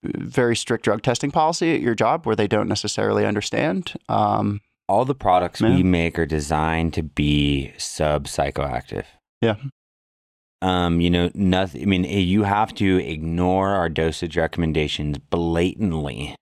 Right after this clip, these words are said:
Speaker 2: in order to get a reaction. You know, Gabe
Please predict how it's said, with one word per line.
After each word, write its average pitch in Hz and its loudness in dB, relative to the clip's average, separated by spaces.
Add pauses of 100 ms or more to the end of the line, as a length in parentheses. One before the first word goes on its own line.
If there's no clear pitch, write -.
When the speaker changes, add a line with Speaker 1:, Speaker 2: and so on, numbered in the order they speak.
(500)
Speaker 2:
in 82 -4
order 80 2
to 78 0
get 78 0 (140)
a 73 -2
reaction. 73 -2
You 98 -4
know, 87 2
Gabe 98 0